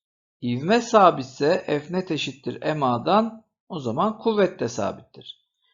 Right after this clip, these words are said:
Burada kuvvet sabit olduğuna göre ortalama hızı büyük olanın gücü de büyük olacaktır.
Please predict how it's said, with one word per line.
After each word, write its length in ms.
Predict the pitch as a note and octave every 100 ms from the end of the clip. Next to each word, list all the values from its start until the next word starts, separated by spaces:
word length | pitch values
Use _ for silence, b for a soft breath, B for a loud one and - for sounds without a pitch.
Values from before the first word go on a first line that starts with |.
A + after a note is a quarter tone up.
| _ -
Burada 340 | A3+ A#3+ B3
kuvvet 400 | - G#3+ G3+ B3
sabit 500 | B3+ - F#3+ G3 B3
olduğuna 440 | A3+ F3+ D3+ A#2+ G2+
göre 480 | F2+ - G#3+ A#3 - _ _ _ _
ortalama 880 | D3 D3+ D#3 F3+ F3 G3+ B3 B3+ G#3+
hızı 600 | G3+ F3+ D#3+ D#3+ - - _ _ _ _ -
büyük 420 | D3 F#3 A#3+ B3
olanın 600 | F#3+ C3 C3+ A3+ B3 _ _ _ _ _ _ _ _ _ _ -
gücü 420 | C3+ D#3+ F3 G3+
de 340 | D#3+ A3+ - _
büyük 480 | - C#3+ F#3 G#3 -
olacaktır. 720 | B2 G2+ F#2 - - -